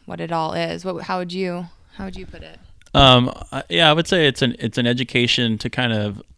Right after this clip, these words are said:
Speaker 2: um, provide tools for you to kind of, to live life and to understand how you've been living life as, as,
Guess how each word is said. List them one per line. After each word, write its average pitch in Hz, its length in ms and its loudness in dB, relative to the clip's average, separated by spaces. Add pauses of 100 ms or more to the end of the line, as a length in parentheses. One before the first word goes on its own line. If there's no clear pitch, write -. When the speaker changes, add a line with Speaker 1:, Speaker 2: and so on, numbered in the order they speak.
Speaker 2:
um, 101 540 -2 (540)
provide 113 400 2
tools 117 280 -2
for - 140 -4
you 110 140 2
to 104 80 0
kind 113 180 -2
of, 104 200 -2 (180)
to 127 120 4
live 113 260 6
life 107 580 0
and 123 180 2
to 113 200 0
understand 110 800 0
how 120 240 4
you've 117 260 0
been 117 160 2
living 113 280 0
life 110 300 -2
as, 104 340 -4
as, 104 360 -6